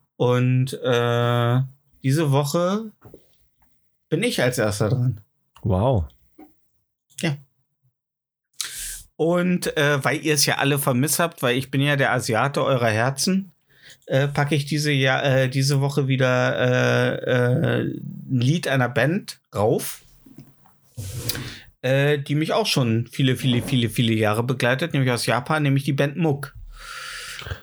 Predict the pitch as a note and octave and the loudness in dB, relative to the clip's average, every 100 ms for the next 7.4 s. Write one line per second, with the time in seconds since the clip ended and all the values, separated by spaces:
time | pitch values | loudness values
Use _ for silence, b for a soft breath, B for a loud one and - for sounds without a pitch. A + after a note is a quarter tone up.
0 | B B2+ B2 B2+ B2+ B2+ A#2+ C3+ A#2+ B2+ | B 2 4 4 6 6 4 4 4 4
1 | A2+ C#3+ C#3 C3 C3+ C#3 C#3+ C#3 C3+ C#3+ | 4 6 6 4 4 4 4 2 0 -2
2 | - _ _ C3 C#3 - D3 A#2+ B2 E3+ | -10 _ _ 0 0 0 0 2 2 -2
3 | - - G2 D3 D#4 C4+ _ _ _ _ | -8 -2 2 2 2 -2 _ _ _ _
4 | _ - A#2+ E3+ D3 A#2 G2+ F#2 E2+ - | _ -10 -2 2 2 2 2 0 -2 -6
5 | - A#2 - G2+ - G2+ A#2 B2+ A2+ G2 | -2 0 0 -2 0 2 2 2 2 2
6 | G2+ - G2+ F#2 G2+ - E3+ D#3 - F3 | 0 2 2 4 2 0 -2 -2 0 2
7 | F3+ E3 - - | 2 0 -8 -20